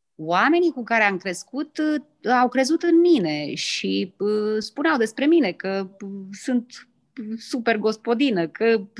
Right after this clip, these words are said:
sunt, uh, un super om, nu știu ce. Tot îmi spuneau, bine, ei sunt și prietenii mei și pot să exagereze.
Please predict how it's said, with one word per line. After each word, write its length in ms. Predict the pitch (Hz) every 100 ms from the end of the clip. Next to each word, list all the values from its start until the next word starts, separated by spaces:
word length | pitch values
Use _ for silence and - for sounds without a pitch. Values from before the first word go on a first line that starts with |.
| -
sunt, 240 | - 226 214 - 214 220 233 - - - -
uh, 380 | 226 233 226 202 - 214 -
un 220 | 226 247
super 380 | 247 302 262 254
om, 240 | 294 254
nu 120 | 214
știu 180 | 226 -
ce. 240 | 247 311 262
Tot 260 | 381 392
îmi 140 | 370 359
spuneau, 420 | - 403 339 254
bine, 200 | 285 226
ei 160 | 269
sunt 140 | 349 381
și 100 | 392
prietenii 400 | 359 330 277 269
mei 320 | 277 339 339
și 160 | - -
pot 180 | 330
să 80 | -
exagereze. 840 | 262 - 240 285 320 233 165 170